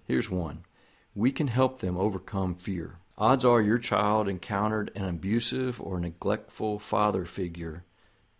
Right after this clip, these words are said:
before coming into your family. They want to be close to you, but they're also a little afraid of you.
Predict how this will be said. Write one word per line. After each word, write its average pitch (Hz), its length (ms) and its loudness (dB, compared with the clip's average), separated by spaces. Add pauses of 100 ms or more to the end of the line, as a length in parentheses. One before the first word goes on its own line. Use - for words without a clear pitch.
before 98 300 -2
coming 98 360 0
into 87 260 -4
your 85 160 -4
family. - 560 -10 (180)
They 90 220 -8
want 127 260 4
to 117 40 4
be 95 120 2
close 131 320 4
to 90 140 0
you, 76 320 -6 (680)
but - 140 -18
they're 90 160 -8
also 135 340 -4
a 92 60 -4
little 92 300 -2
afraid 107 360 -4
of - 140 -8
you. - 220 -14